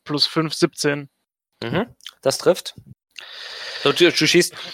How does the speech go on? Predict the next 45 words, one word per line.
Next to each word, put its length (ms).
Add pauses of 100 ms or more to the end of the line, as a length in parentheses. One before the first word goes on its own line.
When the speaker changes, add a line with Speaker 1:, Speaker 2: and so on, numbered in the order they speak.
Speaker 2:
auf 220
wie 80
viel? 240 (520)
Speaker 1:
Ja, 300
das 220
ist 60
jetzt 180
die, 60 (260)
das 100
sind 140 (300)
fünf 140
Stück. 220 (920)
Speaker 2:
Mhm. 280 (260)
Speaker 1:
Das 120
sind, 200 (2750)
die 80
stehen 400
halt, 440
keine 200
Ahnung, 220
die 60
stehen 200
halt 120
einfach 200
wie 80
fünf 220
Leute 260
halt 140
stehen. 320
Irgendwie 560
ist 160
jetzt 220
nicht 200
einer 220
direkt 320
vor 260
jemandem 440
und 100
der 100
andere 220
irgendwie 180
zehn 220
Meter 220
weg, 160
sondern 440